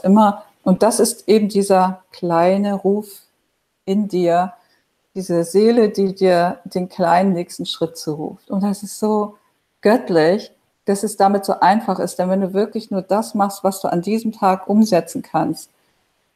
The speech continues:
ähm, bist du nie überfordert, weil es ist nie zu viel oder zu anstrengend oder dass du es nicht hinkriegst.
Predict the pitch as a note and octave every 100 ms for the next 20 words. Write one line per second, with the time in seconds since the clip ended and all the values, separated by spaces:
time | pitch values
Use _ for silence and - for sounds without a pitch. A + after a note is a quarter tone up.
0 | - F3+ F3 E3+ F3+ _ F#3+ - G#3+ C4
1 | E4 A3 - A#3 F3+ D3 - _ _ _
2 | F#3+ G3 - - A3+ B3 B3+ B3+ C4 _
3 | - A3+ A3+ A#3+ A#3 A#3 A#3 - F#3 F#3
4 | - - G3 A3 - G3 G3+ G3+ F#3 F#3
5 | F3+ E3+ - - F#3+ F#3 - D#3+ - -